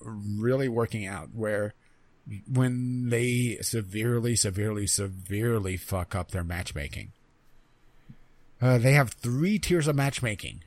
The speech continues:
and it's broken up into the ship classes, or ship tiers, I should say, because there's five different classes.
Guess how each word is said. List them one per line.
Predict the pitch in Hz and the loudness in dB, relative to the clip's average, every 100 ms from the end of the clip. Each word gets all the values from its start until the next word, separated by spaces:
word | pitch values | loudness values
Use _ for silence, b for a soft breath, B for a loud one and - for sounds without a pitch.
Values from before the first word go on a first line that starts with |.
| - | -8
and | 113 113 | -4 -2
it's | - | -2
broken | 120 123 135 | -2 0 0
up | 127 - | -2 -2
into | 120 113 117 107 | -2 0 0 0
the | 95 101 | -2 -2
ship | - 156 | 0 -2
classes, | - 85 69 - 85 | -2 -4 -2 -4 -2
or | 123 110 | 0 0
ship | - 135 - - | 0 -2 -2 -8
tiers, | - 131 82 | -2 0 0
I | 76 | -4
should | - 82 | -6 -6
say, | - 71 | -6 -6
because | 92 110 95 | -4 -4 -4
there's | 92 | -4
five | - 110 104 | -2 -2 0
different | 110 104 | -4 -6
classes. | - 92 87 - 92 - | -6 -8 -6 -6 -6 -8